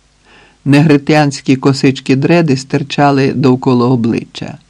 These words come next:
Побачивши її, всі зааплодували. Хтось простягнув їй бляшанку з пивом,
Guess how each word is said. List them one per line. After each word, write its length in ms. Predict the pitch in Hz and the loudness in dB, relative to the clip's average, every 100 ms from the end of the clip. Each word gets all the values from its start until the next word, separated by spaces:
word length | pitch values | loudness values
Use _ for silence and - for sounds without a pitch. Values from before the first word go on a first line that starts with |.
| _ _ _ - | _ _ _ -4
Побачивши 680 | 135 131 160 160 135 - | 0 2 2 2 -2 0
її, 300 | 127 120 117 | 0 0 0
всі 400 | 117 - 143 139 139 _ | -2 0 0 0 -2 _
зааплодували. 1000 | 123 135 131 127 131 127 120 113 101 - - _ _ _ _ _ _ _ _ - _ | -4 2 2 0 0 0 0 -2 -6 -10 -16 _ _ _ _ _ _ _ _ -20 _
Хтось 300 | - 190 190 | -2 2 2
простягнув 640 | - 165 - 151 156 151 | 2 -4 0 0 2 2
їй 180 | 143 135 | 2 2
бляшанку 640 | 139 131 131 127 123 113 127 | 4 2 2 -2 -4 -4 -6
з 80 | |
пивом, 440 | - 151 156 156 | -2 -2 0 0